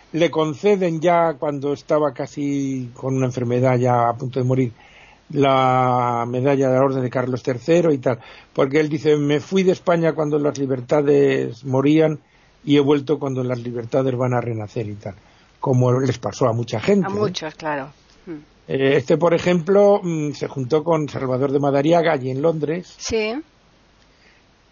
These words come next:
Speaker 1: Y, bueno, pues discutían de, de la situación de España, este tirando de Cataluña, ¿no?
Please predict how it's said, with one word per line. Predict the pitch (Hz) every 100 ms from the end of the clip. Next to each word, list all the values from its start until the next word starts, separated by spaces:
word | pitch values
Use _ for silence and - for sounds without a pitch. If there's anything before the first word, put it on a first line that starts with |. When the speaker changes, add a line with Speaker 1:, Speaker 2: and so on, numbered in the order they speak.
| _ _
Speaker 1:
Y, | 170 165 151 151 143 135 131 127 135
bueno, | 120 214 180
pues | 135
discutían | 110 123 135 123 135 147 160
de, | 170 151 135 131 123 120 113 113 - _ _ _ _ _ _ _
de | 131 131
la | 120
situación | 123 120 113 156 151
de |
España, | 147 - 190 185 196 214 _
este | 196 185 - 147 123
tirando | 143 139 156 156
de | 151
Cataluña, | 135 143 147 160 190 175 185
¿no? | 170